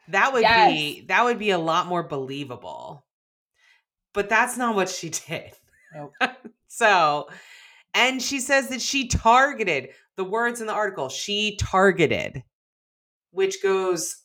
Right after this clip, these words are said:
Speaker 1: completely against the, the randomness of the, "Oh my God, it was a pure coincidence."
Speaker 2: Mm-hmm.
Speaker 1: Okay.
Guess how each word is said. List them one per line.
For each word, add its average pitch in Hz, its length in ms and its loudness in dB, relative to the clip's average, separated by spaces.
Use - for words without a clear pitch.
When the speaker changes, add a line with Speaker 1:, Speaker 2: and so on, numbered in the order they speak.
Speaker 1:
completely 202 560 4
against 147 640 0
the, 147 240 2
the 156 100 0
randomness 139 920 0
of 127 360 2
the, 120 280 2
"Oh 151 160 0
my 147 160 2
God, 135 320 4
it 127 60 2
was 131 100 0
a 127 80 -2
pure 123 380 -2
coincidence." 104 920 -10
Speaker 2:
Mm-hmm. - 920 -12
Speaker 1:
Okay. 107 300 -2